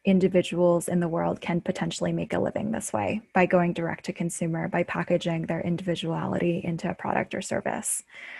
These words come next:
I think most individuals in the world actually would prefer to be self-employed rather th-, than to be an employee. I think in the U S, um, I've read something like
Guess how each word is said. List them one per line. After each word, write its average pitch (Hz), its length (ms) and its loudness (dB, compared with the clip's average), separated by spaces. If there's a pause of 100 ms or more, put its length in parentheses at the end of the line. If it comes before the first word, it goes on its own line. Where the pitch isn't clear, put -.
(220)
I 196 100 6
think 254 440 0
most 180 460 4
individuals 170 640 0
in 170 100 0
the 160 80 -2
world 175 540 4 (1080)
actually 180 560 4
would 180 240 4
prefer 180 440 4 (180)
to 190 100 0
be 170 400 4
self-employed 170 760 0
rather 165 260 2
th-, - 160 -18 (220)
than 170 280 0
to - 120 -10
be 175 120 0
an 165 120 -2
employee. 170 720 -2 (140)
I 185 120 2
think 175 240 0
in 185 120 2
the 170 100 0
U 170 220 0
S, - 460 -4
um, 165 440 -4 (480)
I've 185 220 0
read 175 200 4 (100)
something 170 420 -4
like 196 260 -6